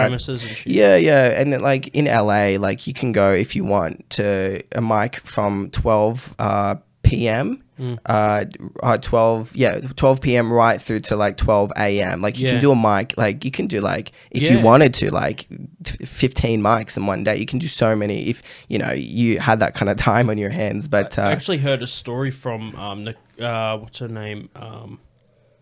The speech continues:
Speaker 1: oh, fuck, I, I, I missed the name. But anyway,
Speaker 2: Yeah.
Speaker 1: um, there was a, uh, L A comedian that was out and, um, they went over to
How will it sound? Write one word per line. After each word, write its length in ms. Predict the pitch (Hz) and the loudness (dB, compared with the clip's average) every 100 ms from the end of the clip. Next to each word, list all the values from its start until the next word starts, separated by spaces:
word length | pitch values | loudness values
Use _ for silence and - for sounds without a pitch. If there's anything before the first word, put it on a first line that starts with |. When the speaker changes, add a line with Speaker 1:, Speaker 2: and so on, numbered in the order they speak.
| _ _ _ _ _ _ _ _ _ _ _ _ _ _ _ _ | _ _ _ _ _ _ _ _ _ _ _ _ _ _ _ _
Speaker 1:
oh, 120 | 120 - | -16 -12
fuck, 240 | 143 131 | -12 -10
I, 120 | 107 - - | -12 -14 -14
I, 240 | 117 110 - 95 - - | -10 -10 -12 -20 -18 -10
I 100 | 113 | -6
missed 340 | 123 - - | -4 -6 -8
the 80 | 110 | -8
name. 260 | 107 107 | -6 -4
But 120 | 101 127 | 0 2
anyway, 300 | 127 104 90 | 2 -2 -2
Speaker 2:
Yeah. 280 | 113 98 95 131 | -2 0 -4 -6
Speaker 1:
um, 440 | 107 113 110 104 - _ - | -4 -2 -2 -6 -14 _ -6
there 120 | 135 | -2
was 140 | 123 | -2
a, 220 | 120 104 98 _ 117 | -2 -4 -8 _ -6
uh, 200 | 117 101 | -4 -2
L 180 | 110 110 | -4 -4
A 100 | 110 | -6
comedian 580 | - 110 104 101 98 92 | -6 -6 -6 -6 -8 -8
that 80 | 78 | -8
was 180 | 92 | -6
out 320 | 107 104 92 - _ | -4 -4 -6 -10 _
and, 340 | 101 98 85 - | -10 -10 -12 -12
um, 520 | 98 90 85 76 101 _ - _ _ _ _ _ 110 104 - - | -10 -8 -10 -12 -14 _ -20 _ _ _ _ _ -20 -20 -20 -6
they 220 | 101 98 82 _ _ _ _ | -4 -4 -8 _ _ _ _
went 380 | 143 131 117 113 | -14 -6 -2 0
over 260 | 107 98 104 | -2 -4 -8
to 560 | - 107 95 90 87 | -6 -4 -2 -2 -6